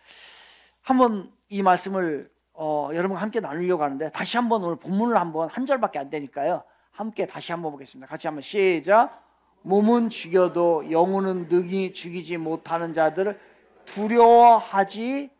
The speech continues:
말고, 오직 몸과 영혼을 능히 지옥에 멸하실 수 있는 이를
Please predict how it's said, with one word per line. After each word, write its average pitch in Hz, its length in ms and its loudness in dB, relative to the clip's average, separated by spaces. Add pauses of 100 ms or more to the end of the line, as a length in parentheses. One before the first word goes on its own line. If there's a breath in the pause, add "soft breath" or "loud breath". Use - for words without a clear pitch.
(180)
말고, 170 1300 4 (880)
오직 240 800 4
몸과 196 600 6
영혼을 180 480 0
능히 175 440 -4
지옥에 170 600 0
멸하실 156 640 0
수 156 200 -14
있는 156 500 -6
이를 202 500 0